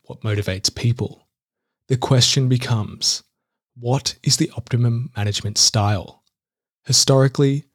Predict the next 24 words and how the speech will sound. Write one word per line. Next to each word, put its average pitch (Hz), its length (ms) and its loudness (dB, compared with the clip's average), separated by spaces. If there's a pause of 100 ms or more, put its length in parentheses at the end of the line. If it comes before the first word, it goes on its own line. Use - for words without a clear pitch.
(300)
what 143 140 2
is 165 100 4
seen 131 380 2
as 135 140 -2
the 135 80 0
best 110 320 -4
management 110 340 -4
style 101 380 -4
changes, - 760 -2 (540)
based 120 420 2
on 143 80 2
the 139 80 4
most 139 240 4
popular 117 380 -2
motivational 110 680 -2
theories 95 560 -6
at 110 120 -8
the 107 80 -8
time. 104 440 -4 (840)
In 139 80 2
the 139 180 2
early 139 380 4
nineteen 120 460 2
hundreds, 104 720 -4